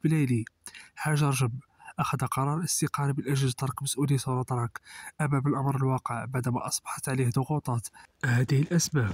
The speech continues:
تركت مجموعة تتكون من اثنا عشر مناصر مقربين من يوسف بلالي تذهب لمنزل حجر جم، دائما حسب لاكازيت دي فيناك والمرمى سبور. المهاجم الدولي البوركينابي جبريل واتارا في مفاوضات مع نادي جياسكا.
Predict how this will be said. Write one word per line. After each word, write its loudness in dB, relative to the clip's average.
تركت -2
مجموعة 0
تتكون 2
من 4
اثنا 0
عشر 0
مناصر 2
مقربين 2
من 6
يوسف 2
بلالي 2
تذهب 2
لمنزل 4
حجر 2
جم، 2
دائما 2
حسب -4
لاكازيت 2
دي 6
فيناك 0
والمرمى 2
سبور. -2
المهاجم 6
الدولي 6
البوركينابي 2
جبريل 4
واتارا 0
في -2
مفاوضات 0
مع 0
نادي 2
جياسكا. 4